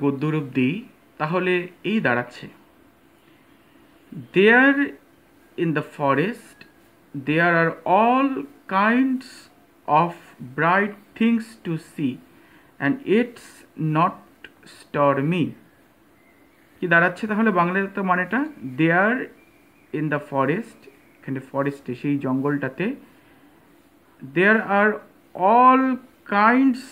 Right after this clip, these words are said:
of bright things to see," সেখানে সমস্ত উজ্জ্বল বস্তু দেখার জন্য আছে। "And it's not stormy," এবং আবহাওয়াতেও কিন্তু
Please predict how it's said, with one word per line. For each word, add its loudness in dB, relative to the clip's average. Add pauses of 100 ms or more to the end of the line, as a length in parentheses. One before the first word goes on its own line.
(100)
of 2 (420)
bright 4 (360)
things 0 (200)
to -4 (160)
see," -4 (680)
সেখানে 0
সমস্ত 2 (160)
উজ্জ্বল 0 (320)
বস্তু -4 (100)
দেখার -6
জন্য -6
আছে। -4 (680)
"And 0 (220)
it's -4
not 0
stormy," 0
এবং -2 (1160)
আবহাওয়াতেও -2
কিন্তু -4